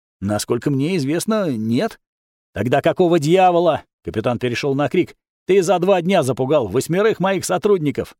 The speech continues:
«Запугал?» — удивился я. «Но я и не думал никого запугивать.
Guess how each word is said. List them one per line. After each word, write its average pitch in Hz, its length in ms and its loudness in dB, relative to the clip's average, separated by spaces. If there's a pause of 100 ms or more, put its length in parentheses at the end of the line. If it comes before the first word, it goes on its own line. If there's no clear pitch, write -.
(500)
«Запугал?» — 123 840 -2
удивился 180 520 -2
я. 196 260 -2 (580)
«Но 131 140 0
я 143 220 2
и 143 60 0
не 143 120 0
думал 214 280 0
никого 202 320 2
запугивать. 196 560 -2